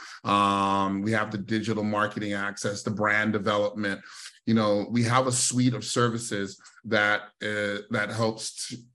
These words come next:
you to achieve what it is that you're out to achieve. So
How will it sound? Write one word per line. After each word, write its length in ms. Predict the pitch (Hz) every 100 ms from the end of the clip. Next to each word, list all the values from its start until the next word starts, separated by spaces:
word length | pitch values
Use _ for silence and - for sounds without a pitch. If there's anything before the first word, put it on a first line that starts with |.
| _ -
you 600 | 113 123 120 107 101 104 - - - _ _ -
to 380 | - 117 110 98
achieve 320 | 98 127 110
what 80 | 104
it 120 | 98
is 140 | 101 98
that 260 | 98 -
you're 120 | 101
out 300 | 98 95 -
to 120 | - 98
achieve. 360 | - 110 92
So 420 | - 104 98 90